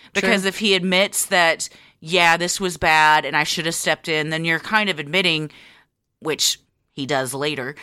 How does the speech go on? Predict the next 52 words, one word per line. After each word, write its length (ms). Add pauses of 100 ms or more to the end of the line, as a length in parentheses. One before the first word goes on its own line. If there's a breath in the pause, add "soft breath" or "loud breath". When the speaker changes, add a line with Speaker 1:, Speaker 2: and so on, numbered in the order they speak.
(200 loud breath)
Speaker 1:
that, 360
you 100
know, 340
"This 240
is 160 (500)
basically 460
my 160
fault." 380 (400)
I 40
mean, 120
Speaker 2:
Yeah, 180
I 140
feel 140
like 120
Speaker 1:
of 80
Speaker 2:
it's 100
a 20
Speaker 1:
course 160
Speaker 2:
failure. 280
Speaker 1:
he, 120
he 60
did 160
not, 300
th-, 440
no 200
one 140
can 140
make 200
somebody 260
murder 260
someone, 300 (340 loud breath)
but 140
he, 720
had 260
he 160
not 380
gone 280
down 240
that 180
path 320
further, 440
and 140
h-, 120
maybe 380
if 140
he 100
had 120
tried 260
to 40
shut 260
it 100
down, 380